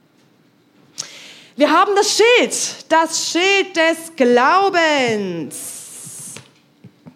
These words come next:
Und das war damals ein großes Langschild,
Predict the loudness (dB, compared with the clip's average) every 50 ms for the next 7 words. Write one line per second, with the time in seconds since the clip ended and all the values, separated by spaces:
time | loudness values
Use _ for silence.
0 | _ _ _ _ _ _ _ -20 -20 -20 -20 -12 -4 0 2 4 4 4 2 2
1 | 2 2 2 2 4 4 4 4 4 4 2 2 0 0 0 0 0 0 0 -2
2 | -4 -4 0 2 2 4 4 4 2 2 0 -2 -4 0 2 4 4 4 4 2
3 | 2 0 0 0 2 4 4 4 6 4 2 0 -2 -8 -10